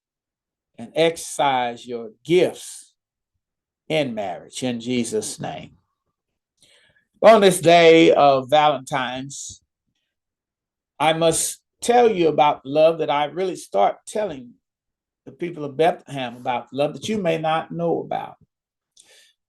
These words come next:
This is the love of God. The Bible says that God so loved the world that he gave his only begotten Son, that whosoever believes in him shall not perish, but have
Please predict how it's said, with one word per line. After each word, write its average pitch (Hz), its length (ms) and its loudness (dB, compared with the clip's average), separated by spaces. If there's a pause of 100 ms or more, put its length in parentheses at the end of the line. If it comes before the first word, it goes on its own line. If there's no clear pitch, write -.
(140)
This 208 240 4
is 160 160 2
the 147 120 2
love 156 260 4
of 151 120 -2
God. 127 300 0
The 123 60 -8
Bible 190 460 2
says 123 380 -6
that 117 100 -14
God 170 220 4
so 180 200 -4
loved 170 220 -2
the 151 40 -12
world 147 220 -2
that 147 100 -10
he 139 60 -10
gave 143 240 -4
his 135 140 -16
only 135 180 -10
begotten 120 340 -8
Son, 127 280 -6
that 117 100 -6
whosoever 147 580 -4
believes 139 460 -6
in 127 80 -16
him 127 220 -10
shall 113 240 -12
not 113 260 -18
perish, 135 480 -2
but 113 140 -10
have 135 400 0